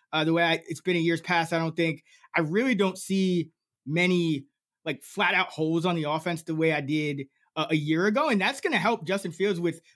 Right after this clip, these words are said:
his major issue, which is taking sacks. You know, he was, his sack rate was just sky high last year, but you're gonna have guys,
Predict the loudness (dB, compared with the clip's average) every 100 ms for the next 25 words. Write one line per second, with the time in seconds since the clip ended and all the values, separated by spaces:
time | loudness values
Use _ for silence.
0 | _ _ -2 0 0 0 0 2 0 0
1 | -2 0 0 0 -2 -10 _ -4 0 0
2 | -2 -10 -18 _ -4 2 2 2 0 -6
3 | -16 -4 -2 -2 -6 -4 -2 -2 -4 -16
4 | -10 -4 -2 -2 -4 -6 -18 -20 _ -2
5 | 2 2 0 -4 -4 -4 0 -2 -2 0
6 | -2 -2 -6 -2 -2 -4 -10 -14 -4 -2
7 | 0 0 0 -2 -4 -6 -6 -4 -4 -6
8 | -12 _ _ -4 0 0 0 -4 0 0
9 | 2 0 2 2 2 0 -2